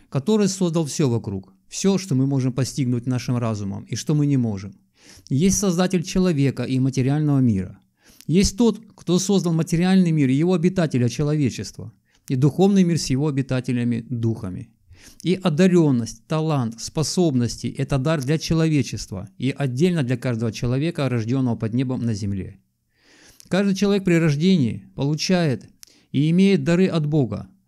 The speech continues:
дары творчества и право выбора. Друзья мои, есть три вида одарённости на земле. Первое – для жизни для каждого человека, вне зависимости, он верующий или нет. Вторая –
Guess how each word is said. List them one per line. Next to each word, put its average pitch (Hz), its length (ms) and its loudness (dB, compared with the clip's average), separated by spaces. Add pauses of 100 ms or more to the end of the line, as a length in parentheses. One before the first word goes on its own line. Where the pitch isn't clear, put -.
(360)
дары 131 300 -2
творчества 170 600 0
и 170 240 -4
право 127 320 -2
выбора. 98 460 -2 (880)
Друзья 151 340 0
мои, 110 400 -4
есть 160 220 -2
три 220 160 4
вида 185 240 2
одарённости 147 520 0
на 113 120 0
земле. 104 400 -6 (160)
Первое – 156 420 2
для 127 220 -2
жизни 165 280 2
для 151 120 -2
каждого 165 340 -2
человека, 139 380 -2
вне 156 180 0
зависимости, 143 720 -2
он 120 140 0
верующий 147 500 -2
или 110 140 0
нет. 131 320 -2 (580)
Вторая – 165 560 -2